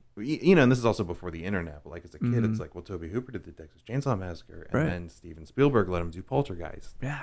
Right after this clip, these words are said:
Speaker 1: And you don't realize it's like, yeah, but in between that, he made, like,
Speaker 2: Uh, K-, Madhouse.
Speaker 1: Right.
Speaker 2: Uh, Eaten
Speaker 1: Mm-hmm.
Speaker 2: Alive.
Speaker 1: Yeah.
Speaker 2: Right. Like, all these kind of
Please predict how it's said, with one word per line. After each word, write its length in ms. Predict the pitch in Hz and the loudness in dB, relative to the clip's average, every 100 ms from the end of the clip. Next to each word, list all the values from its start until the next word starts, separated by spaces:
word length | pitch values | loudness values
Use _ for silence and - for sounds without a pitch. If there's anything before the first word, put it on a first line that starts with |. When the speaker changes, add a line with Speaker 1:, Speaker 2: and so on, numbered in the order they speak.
| - | 6
Speaker 1:
And 80 | 117 | 10
you 60 | |
don't 140 | 123 101 | 10 10
realize 340 | 107 98 87 | 6 6 2
it's 140 | - - | -4 -14
like, 140 | 85 | -4
yeah, 100 | 98 | -2
but 100 | 82 | -2
in 100 | 82 | -4
between 360 | 76 - 98 87 | -8 -12 -10 -8
that, 160 | 76 | -10
he 80 | 82 | -12
made, 220 | 80 78 - | -14 -16 -18
like, 300 | - - - - - - | -20 -20 -20 -20 -14 -2
Speaker 2:
Uh, 200 | - 95 - | 2 2 -2
K-, 200 | - - - | -12 -12 -4
Madhouse. 840 | 120 107 113 107 110 110 - - | 0 2 2 2 2 2 -4 -4
Speaker 1:
Right. 240 | 92 82 - _ - - | -4 -4 -10 _ -20 -2
Speaker 2:
Uh, 180 | 117 95 | 0 2
Eaten 160 | 107 - | 2 2
Speaker 1:
Mm-hmm. 20 | |
Speaker 2:
Alive. 560 | 98 110 113 110 110 113 | 4 6 6 4 4 6
Speaker 1:
Yeah. 100 | 95 | 8
Speaker 2:
Right. 300 | 120 117 - | 8 4 2
Like, 140 | 117 | 4
all 120 | 123 | 6
these 160 | 120 120 | 4 4
kind 180 | 120 113 | 2 0
of 220 | 107 | 0